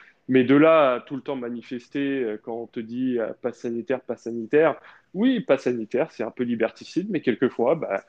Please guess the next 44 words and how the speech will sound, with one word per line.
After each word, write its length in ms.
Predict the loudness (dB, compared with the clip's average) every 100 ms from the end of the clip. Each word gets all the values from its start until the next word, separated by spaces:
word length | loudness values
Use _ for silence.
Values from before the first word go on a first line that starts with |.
| _ _ 0
eh, 40 | 2
euh, 480 | 2 0 -6 -10 -12 -14 -16 -16 -20 -20 _ _ _ _
enfin, 200 | -6 -4 -4 -12 -16
c'est, 180 | -14
c'est 160 | -10 -10
triste 300 | -10 -6 0
à 60 | 2
dire, 240 | 4 4
mais 560 | 2 0 0 0 -2 -4 -6
parfois, 400 | -8 -4 -2 0
bah, 160 | -2 -6
il 220 | -6 -10
faut 360 | -8 -4 -2 -2
a-, 200 | -4 _ -20
il 120 | -18
faut 180 | -10 -4
avoir 320 | -4 -2 -2 -2
une 80 |
certaine 340 | -4 -6 -2 -2
atteinte 280 | 0 -2 -2
à 40 |
nos 120 | -4 -4
libertés 580 | -2 -2 0 2 0 -2 _ -20 _ _ _ _ _ -4
pour 260 | 2 4 6
le 140 | 4
bien 380 | 2 2 2 2
commun. 460 | 2 2 2 -4 _ _ -8
Et 260 | -4 -2
là, 140 | 2 2
le 120 | 2
bien 200 | -2 -4
commun, 360 | -4 -4 -4 -6
bah, 120 | -6
c'est 180 | -6 -6
que 120 | -6
tout 200 | -6 -4
le 80 | -2
monde 280 | -2 -2 -6
puisse 340 | -8 -8 -6 -8
retrouver 680 | -6 -6 -8 -6 -2 0
une 140 | 0 -2
certaine 440 | -10 -4 -4 -2
vie 140 | -4
normale, 600 | 0 0 4 4 4 0